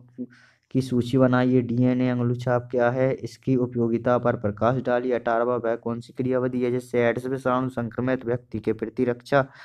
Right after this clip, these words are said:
तंत्र का होश होता है। इसके अथवा में है, अल्कोहल एवं ड्रग के हानिकारक प्रभावों की सूची बनाइए।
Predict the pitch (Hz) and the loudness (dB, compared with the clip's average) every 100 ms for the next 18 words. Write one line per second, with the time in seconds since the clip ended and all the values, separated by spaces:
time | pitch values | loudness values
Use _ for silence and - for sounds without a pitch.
0 | - _ - 127 127 131 - 143 131 110 | -20 _ 2 4 4 2 4 4 6 4
1 | 120 120 104 104 104 107 104 107 127 123 | 4 2 0 4 4 4 0 0 0 2
2 | 135 131 131 127 123 123 123 123 127 123 | 2 2 2 0 -2 -2 0 2 2 0
3 | - 117 - 127 117 107 107 117 123 123 | -4 -4 -4 -2 0 -2 0 0 0 -2
4 | 113 113 113 120 123 127 113 110 131 123 | 0 2 2 -2 -6 -8 -8 -6 -2 -2
5 | 98 95 98 92 104 | -2 -4 -4 -6 -10